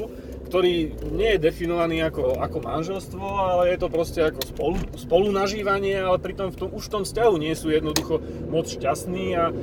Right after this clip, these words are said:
keď rozmýšľajú, že potom, že čo ďalej, no tak ich napadne, no tak keď sa zoberieme, tak sa to nejako, hádam, vyrieši. No, hovno sa vyrieši. Ehm, druhý taký, druhý taký,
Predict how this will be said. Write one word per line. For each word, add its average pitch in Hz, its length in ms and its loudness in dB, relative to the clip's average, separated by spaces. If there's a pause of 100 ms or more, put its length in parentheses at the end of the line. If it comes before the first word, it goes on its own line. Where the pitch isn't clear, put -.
(240)
keď 160 160 4
rozmýšľajú, 170 560 4
že 156 80 0
potom, 160 320 -2
že 151 160 -6
čo 170 80 0
ďalej, 165 400 4
no 160 160 0
tak 147 160 2
ich 147 80 -4
napadne, 139 400 2
no 185 160 0
tak - 160 4
keď 170 160 0
sa 147 160 4
zoberieme, 165 400 2
tak 143 160 -4
sa 160 80 -2
to 151 160 -4
nejako, 143 240 -2
hádam, 139 320 0
vyrieši. 131 480 -4
No, 170 160 2
hovno 170 240 4
sa 139 160 -2
vyrieši. 117 480 -6 (1120)
Ehm, 151 640 2 (240)
druhý 247 240 0
taký, 196 480 -2
druhý 180 240 2
taký, 175 400 0